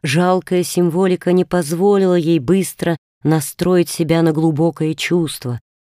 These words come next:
войти в поток времени, подобно Ахиллою Аргеродинису, река в древней Спарте, вытекавшая из земли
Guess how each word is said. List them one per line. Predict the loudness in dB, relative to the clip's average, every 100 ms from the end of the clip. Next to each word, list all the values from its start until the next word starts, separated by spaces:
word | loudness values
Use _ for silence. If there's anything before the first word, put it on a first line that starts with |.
| -2
войти | 2 2 0 -2 -2
в | -2
поток | -6 -2 0 -2 -2
времени, | 0 4 4 4 2 -2 -6 -10 _ _ _
подобно | -2 2 4 4 4 2 2 -4 _ _ _
Ахиллою | -2 0 -2 2 4 4 4 2 -4 _ _ _ _ _ _
Аргеродинису, | -4 -2 -2 -2 0 0 0 0 2 4 2 -4 -8 -8 -10 _ _ _ _
река | -2 -2 -2 -2 -2
в |
древней | 0 2 2 2 -2
Спарте, | -4 -4 0 0 -2 -6
вытекавшая | -6 -6 -4 -4 -2 -2
из | -2
земли | -2 -2 0 2 0 0